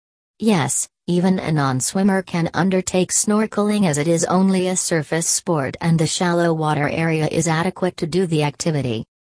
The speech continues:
You don't need to go deep underwater, so it is considered safe. What should you not do while snorkeling? It is best to get to know the do's and don'ts before going snorkeling.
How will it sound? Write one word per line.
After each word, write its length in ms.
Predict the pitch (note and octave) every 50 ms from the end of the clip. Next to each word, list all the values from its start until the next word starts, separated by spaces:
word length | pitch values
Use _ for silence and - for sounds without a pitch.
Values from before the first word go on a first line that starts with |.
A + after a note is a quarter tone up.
| _ _ _ _ -
You 140 | E3 D#3+ D3+
don't 240 | E3 D#3 D#3 -
need 400 | D#3 D#3+ E3+ D#3 D3 C#3 B2+ B2
to 100 | - E3+
go 220 | D#3 E3+ E3+ E3+ E3
deep 360 | E3 - G3+ A3+ C4 - - -
underwater, 720 | - G3 G3 F#3+ F3+ E3 D#3+ D#3 D3+ C3+ C3+ C3 C3 D3+ - _ _ _ _
so 180 | - - F3+ F3+
it 100 | F3+ F3
is 200 | F3 F3 E3 -
considered 600 | - E3+ D3+ C#3 - - F3+ F3 F3+ F3+ E3+ D#3+
safe. 440 | - - F#3+ E3+ D3 A2+ F2 - - - _ _ _ _ _ _ _ _ _ _ _ _ _
What 240 | F3 F#3 F#3+ - -
should 260 | - - E3 D3+ -
you 120 | D#3 D#3
not 300 | D#3 D#3 E3 - - - C#3+
do 220 | D3 E3 E3 E3+
while 260 | E3+ D#3+ D#3+ D#3+ D#3+ D3+
snorkeling? 720 | - - - E3 D#3+ D#3 C#3+ - - C3+ B2+ B2 A#2 A2+ - _ _ _ _ _ _ _ _ _ _ _ _ _
It 140 | - E3+ D#3
is 160 | D#3 C#3+ -
best 380 | D#3 D#3+ D#3+ E3+ E3 - - -
to 80 | - F3+
get 220 | F3+ F#3 F#3 - -
to 100 | - E3
know 260 | D#3+ E3+ E3+ E3 D#3+
the 100 | D#3+ D3+
do's 300 | D#3 G3 G3+ G#3+ G#3 -
and 240 | - D#3 D#3 D3+ D3
don'ts 340 | E3+ E3 F3 A3 - - -
before 380 | - D3 - - F3+ F3 F3+
going 360 | E3 - E3 E3+ E3+ E3+ F3
snorkeling. 720 | E3+ - - - E3 D#3 D#3 C#3 - - C3+ B2 B2 A#2 B2+